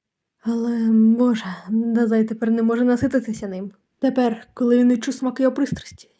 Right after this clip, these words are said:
його свободи, його душі. Але все має свою ціну,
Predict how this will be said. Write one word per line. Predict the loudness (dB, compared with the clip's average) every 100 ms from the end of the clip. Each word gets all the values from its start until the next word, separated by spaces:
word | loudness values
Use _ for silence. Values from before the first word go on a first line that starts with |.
| -6
його | -2 0 -2
свободи, | -4 -2 0 0 -4 -8 _ -10
його | -4 -2 -2 -2
душі. | -2 -4 -10 -12 _ _ _ _ _
Але | -4 0 0
все | 0 -4 -4
має | -2 -2 -4
свою | -4 -4
ціну, | -4 -6 -6